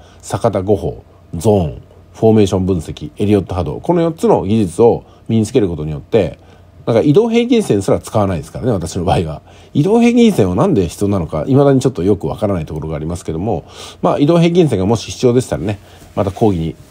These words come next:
詰め込みたいと思いますけども、とりあえずはこの四つがマスターできれば、あー、テクニカルは攻略できると思います。えー、こちらの中級編は、半年間、週一回目安の配信で、全四十四講義です。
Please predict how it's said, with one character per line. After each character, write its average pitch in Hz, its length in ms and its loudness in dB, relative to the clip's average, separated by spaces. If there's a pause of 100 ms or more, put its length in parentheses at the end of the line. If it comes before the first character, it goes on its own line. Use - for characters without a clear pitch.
(120)
詰 101 240 0
め - 40 -6
込 101 60 2
み 95 100 2
た 95 120 2
い 85 40 -2
と - 80 -10
思 76 120 -6
い - 20 -8
ま 82 140 -6
す - 80 -12
け 80 60 -6
ど 78 100 -6
も、 87 340 -4
と - 140 -4
り 349 100 4
あ 392 40 4
え 320 40 2
ず 147 80 0
は 90 80 0
こ 127 100 2
の 117 60 2
四 104 140 4
つ - 200 -6
が 127 320 2
マ 127 140 -2
ス - 60 -12
タ 98 80 -2
ー 87 80 -2
で 90 80 -8
き - 80 -4
れ 87 80 0
ば、 120 240 2 (200)
あ 62 480 -12
ー、 - 80 -20 (320)
テ 117 100 -2
ク 131 80 4
ニ 139 100 2
カ 90 100 2
ル 87 80 -2
は 135 140 2
攻 101 160 0
略 101 180 2
で 107 120 -2
き 123 60 2
る 95 80 0
と - 60 -6
思 64 120 -8
い - 40 -12
ま 82 80 -6
す。 - 180 -14 (500)
え 120 80 2
ー、 120 40 -2
こ - 140 -2
ち 147 100 -6
ら 175 80 2
の 175 180 -2
中 147 220 2
級 139 160 2
編 131 220 2
は、 147 260 0 (220)
半 143 220 2
年 147 200 0
間、 87 300 -6
週 185 320 2
一 117 160 -2 (120)
回 160 200 2
目 165 100 2
安 117 220 0
の 85 80 -2
配 87 180 -4
信 - 240 -6
で、 120 200 -2
全 90 360 0
四 127 260 2
十 78 280 -6
四 117 240 0
講 107 200 0
義 73 100 -6
で 60 100 -10
す。 - 180 -20